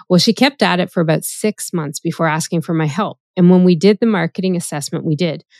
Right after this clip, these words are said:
I found she actually had an issue with the code in the sign-up form. It was missing some information, and that meant it was not working. She had never thought of testing the process herself because she had tested it once when she set it all up.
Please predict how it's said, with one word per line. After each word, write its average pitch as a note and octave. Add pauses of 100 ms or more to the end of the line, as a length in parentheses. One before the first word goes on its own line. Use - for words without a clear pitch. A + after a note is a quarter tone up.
(260)
I F3
found F3
she -
actually E3+
had F3+
an E3
issue E3+
with D#3+
the F3+
code E3
in F3
the E3+
sign-up G3+
form. - (440)
It -
was E3+
missing F3+
some G#3+
information, F3 (100)
and F#3
that A#3
meant D#3+
it F#3+
was F#3
not E3
working. E3+ (480)
She -
had G#3+
never A3
thought F3+
of -
testing G#3+
the E3+
process D#3
herself F#3+
because G3+
she G#3+
had G3
tested F#3+
it F#3
once E3+
when F3+
she F#3+
set C#3+
it D3+
all F3+
up. B3+